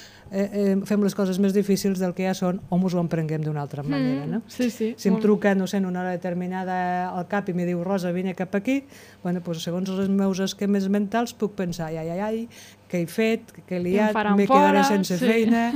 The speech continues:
Speaker 1: i ja veuràs, no podré ser mai feliç, perquè sense feina no tindré família», jo què sé, puc fer una cadena de pensaments que em porti a sentir-me malament, o davant aquest mateix fet que em truqui,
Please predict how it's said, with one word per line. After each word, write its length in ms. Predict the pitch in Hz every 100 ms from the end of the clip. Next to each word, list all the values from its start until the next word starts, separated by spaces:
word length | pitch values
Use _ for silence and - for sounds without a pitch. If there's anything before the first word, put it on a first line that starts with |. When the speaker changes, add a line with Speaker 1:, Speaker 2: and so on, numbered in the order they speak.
| - - - -
Speaker 1:
i 80 |
ja 140 | 185 190
veuràs, 540 | 185 208 240 247 247 220
no 80 |
podré 220 | 196 196 196
ser 80 | 196
mai 140 | 190
feliç, 540 | 180 202 240 254 247 247
perquè 220 | 196 180
sense 240 | 190 175 185
feina 400 | 233 233 233 226
no 120 | 208
tindré 340 | 202 190 190 185
família», 640 | 185 214 247 247 240 247 214
jo 80 | 175
què 140 | 160
sé, 140 | - 147
puc 220 | - 202
fer 100 | 208
una 180 | 214 202
cadena 340 | 196 185 202 196
de 120 | 180
pensaments 640 | 185 175 175 196 190 - - - - -
que 60 |
em 80 | 185
porti 300 | 175 175 175
a 20 |
sentir-me 480 | 165 160 151 170 165
malament, 460 | 175 185 214 277 320 - - -
o 80 | 175
davant 300 | 170 175 175 165
aquest 200 | 165 175
mateix 320 | 175 175 175
fet 220 | 190 175
que 80 | -
em 80 | 175
truqui, 400 | 175 175 190